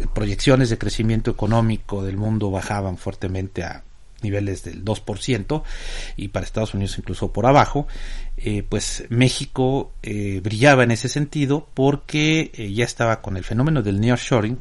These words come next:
empezando a despuntar, recibiendo inversión extranjera y también con buenos resultados en materia de inflación, ¿no? Eh, una inflación descendente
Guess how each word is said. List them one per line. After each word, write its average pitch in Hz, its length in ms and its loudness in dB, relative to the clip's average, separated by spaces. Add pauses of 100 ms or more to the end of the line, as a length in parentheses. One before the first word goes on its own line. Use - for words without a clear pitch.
empezando 110 760 0
a 98 120 -8
despuntar, 107 500 -2
recibiendo 95 560 -4
inversión 98 320 -6
extranjera 135 540 -2 (640)
y 143 120 4
también 147 460 4
con 127 220 0
buenos 143 240 4
resultados 123 560 -2
en 110 60 -4
materia 101 300 -2
de 101 60 0
inflación, 117 400 -4 (280)
¿no? 139 200 0 (560)
Eh, 90 260 -8
una 104 200 -4
inflación 98 380 -6
descendente 156 680 4